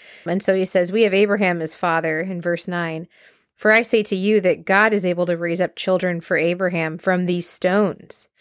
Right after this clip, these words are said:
So he's like, "Hey, it doesn't matter what your genealogy is. It doesn't matter where you came from. God doesn't need you <laughs> to have a legacy, and he can raise up even from these stones children for Abraham."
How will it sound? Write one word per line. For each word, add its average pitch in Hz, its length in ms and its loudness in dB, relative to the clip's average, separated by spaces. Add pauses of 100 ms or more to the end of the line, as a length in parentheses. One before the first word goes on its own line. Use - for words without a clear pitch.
(300)
So - 120 -4
he's 190 100 0
like, 185 140 2
"Hey, 180 280 0
it 170 100 -4
doesn't 202 280 0
matter 196 320 4
what 180 160 0
your 180 160 -4
genealogy 185 640 0
is. 180 80 2
It 175 60 -4
doesn't 185 180 -6
matter 202 300 2
where 185 180 0
you 175 140 -4
came 247 400 -2
from. 170 500 -4 (400)
God 196 320 2
doesn't 185 340 0
need 196 280 -2
you 175 320 -2 (320)
<laughs> - 320 -2
to 254 80 2
have 208 240 0
a 190 40 0
legacy, 196 640 0 (400)
and 190 240 2
he 202 140 0
can 180 260 0
raise 196 240 4
up 196 180 0
even 202 200 -2
from 202 140 0
these 180 140 -2
stones 214 440 0
children 196 360 0
for 170 160 -4
Abraham." 170 640 -4